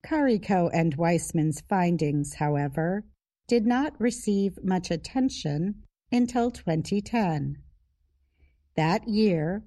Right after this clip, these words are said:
Harvard University scientist Derek Rossi used modified M R N A in his Stelsem research.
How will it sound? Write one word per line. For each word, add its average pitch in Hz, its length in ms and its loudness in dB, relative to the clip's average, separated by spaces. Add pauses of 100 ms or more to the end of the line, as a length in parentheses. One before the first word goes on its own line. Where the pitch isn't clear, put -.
(220)
Harvard 247 640 0
University 214 720 0
scientist 151 1040 -2 (100)
Derek 147 420 0
Rossi 180 760 -2 (560)
used 233 480 0
modified 202 880 0
M 190 200 2
R 170 200 2
N 160 200 2
A 180 500 0 (420)
in 233 220 4
his 233 520 0
Stelsem 185 840 -2
research. 135 840 -4